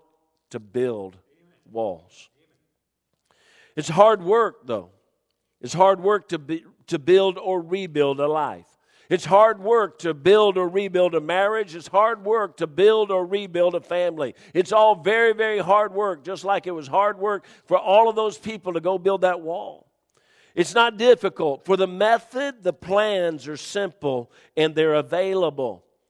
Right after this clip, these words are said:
But the day and night work it takes is sometimes hard. And the truth is, we have the plans.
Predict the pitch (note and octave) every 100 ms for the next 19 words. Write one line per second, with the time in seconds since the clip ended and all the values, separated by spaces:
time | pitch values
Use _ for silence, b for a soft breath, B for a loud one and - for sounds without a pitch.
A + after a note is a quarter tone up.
0 | _ _ _ _ _ _ C#3 D3 D#3 C#3+
1 | F3 F3+ D#3+ D#3+ D#3 C#3+ E3 D#3 C#3 C3+
2 | A#2 C3+ C3 C3 B2 A2+ - B2 A#2 A2+
3 | A2+ G#2 G#2+ D#2+ C#2+ _ _ _ _ _
4 | _ _ _ _ _ _ - E3+ G3 -
5 | - C#4 D4 - D3+ D3 C#3 C#3+ A3+ G3
6 | G3 G#3+ F#3+ D3 C#3+ D3 D3 D3+ - F3+
7 | F3+ C3+ F2+ _ - -